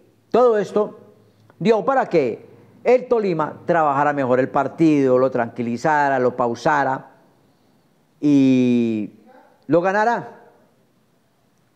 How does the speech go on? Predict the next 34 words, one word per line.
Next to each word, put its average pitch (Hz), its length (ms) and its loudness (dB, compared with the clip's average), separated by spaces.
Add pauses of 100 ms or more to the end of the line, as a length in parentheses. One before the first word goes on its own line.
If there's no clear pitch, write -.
Es 170 200 2
más, 220 160 -2
primera 147 340 0
vez 180 160 -2
que 196 140 0
veo 175 180 4
el 190 80 -2
Tolima 139 480 -2 (460)
sin 165 320 -2
esa 160 380 -2
efervescencia, 156 1040 -2
sin 143 180 -2
esa 123 220 0
dinámica 127 480 -2
de 113 120 0
juego, 156 440 0
sin 127 180 -6
esa 127 200 0
velocidad, 135 840 -2 (240)
sin 160 300 -2
ese 127 200 -2
desborde 127 500 0
por 131 340 -2
bandas, 156 600 -2 (200)
sin 175 200 0
esas 156 260 0
transiciones 139 760 -2 (180)
de 147 220 0
mediocampo 143 800 -2
o 170 160 4
de 151 80 0
defensa 143 420 0
a 151 40 4
ataque, 160 680 -2